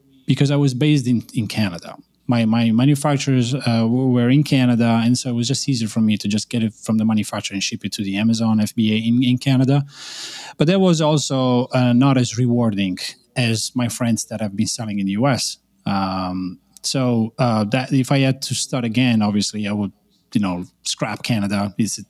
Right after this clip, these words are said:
you know, one tenth of, of the U S, maybe, maybe smaller, and, and just do U-, U S for sure. But, um, yeah, private label, I think for me has been, um, always, you know, the best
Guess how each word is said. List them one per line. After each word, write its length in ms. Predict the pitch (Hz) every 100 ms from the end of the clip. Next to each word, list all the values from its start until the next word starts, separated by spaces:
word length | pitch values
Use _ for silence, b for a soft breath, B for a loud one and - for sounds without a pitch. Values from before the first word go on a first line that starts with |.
| _ _ -
you 80 |
know, 120 | 107 98
one 260 | 117 117
tenth 300 | - 120 104
of, 120 | 110 104
of 180 | 107 -
the 80 |
U 180 | 110 107
S, 220 | 104 -
maybe, 260 | 107 101 104
maybe 480 | 98 110 107 104 95
smaller, 460 | - 127 104 98 - B B B B B -
and, 240 | 127 120
and 180 | 123 120
just 220 | 120 117
do 80 | 117
U-, 320 | 113 113 120
U 240 | 131 120 113
S 220 | 107 -
for 160 | - 104
sure. 320 | - 98 92
But, 360 | 104 98 -
um, 400 | 104 95 95 95
yeah, 300 | 127 147 120 107
private 280 | - 160 147
label, 320 | 120 110 98
I 60 | 92
think 260 | - 101 -
for 160 | 104
me 140 | 104 98
has 120 | 95
been, 300 | 104 98 95
um, 760 | 95 92 92 92 92 90 - -
always, 640 | 113 104 104 - - - -
you 80 |
know, 140 | 98 95
the 100 | 95
best 480 | 107 101 - -